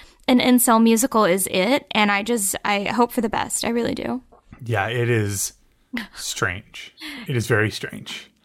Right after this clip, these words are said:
Speaker 1: The, the, the off-Broadway version of this, and again, that's no slight to off-Broadway, but you know
Speaker 2: No,
Speaker 1: how we
Speaker 2: we
Speaker 1: did,
Speaker 2: love
Speaker 1: like,
Speaker 2: off-Broadway.
Speaker 1: the Silence, the musical, the Silence of the
Speaker 2: Mm-hmm.
Speaker 1: Lambs bit?
Speaker 2: Yeah.
Speaker 1: I feel like this one will be called The Joke.
Speaker 2: <laughs>
Speaker 1: Hire me. I'm
Speaker 2: That's good.
Speaker 1: available.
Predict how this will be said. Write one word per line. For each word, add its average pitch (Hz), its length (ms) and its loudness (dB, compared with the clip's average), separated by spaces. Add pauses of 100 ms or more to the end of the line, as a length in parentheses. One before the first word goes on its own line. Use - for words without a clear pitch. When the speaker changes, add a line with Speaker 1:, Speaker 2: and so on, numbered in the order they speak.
(100)
Speaker 1:
The, 269 280 2
the, 262 340 0
the 269 180 4
off-Broadway 254 640 2
version 220 360 2
of 202 100 0
this, 196 240 2
and 202 100 0
again, 208 180 -2
that's 196 180 0
no 220 120 2
slight 185 340 -2
to - 60 -6
off-Broadway, 165 540 0
but 220 140 0
you 233 80 2
know 240 60 4
Speaker 2:
No, 262 40 4
Speaker 1:
how 269 80 4
we 285 60 4
Speaker 2:
we - 40 2
Speaker 1:
did, 240 80 2
Speaker 2:
love 214 80 -2
Speaker 1:
like, 208 180 4
Speaker 2:
off-Broadway. 208 280 -10
Speaker 1:
the 214 360 2
Silence, 214 640 0
the 220 80 0
musical, 214 480 2
the 226 80 -4
Silence 190 340 0
of 160 60 0
the 190 80 0
Speaker 2:
Mm-hmm. 185 60 0
Speaker 1:
Lambs 180 220 -2
bit? 254 240 2
Speaker 2:
Yeah. 139 200 -2 (360)
Speaker 1:
I 233 60 -2
feel 294 160 2
like 254 100 2
this 233 160 2
one 240 100 4
will 214 40 0
be 220 80 4
called 196 300 0
The 208 100 2
Joke. - 420 -4 (460)
Speaker 2:
<laughs> - 80 -2 (1900)
Speaker 1:
Hire 202 240 0
me. 151 100 -2
I'm 196 160 -6 (260)
Speaker 2:
That's 165 220 0
good. 196 120 2
Speaker 1:
available. - 220 -6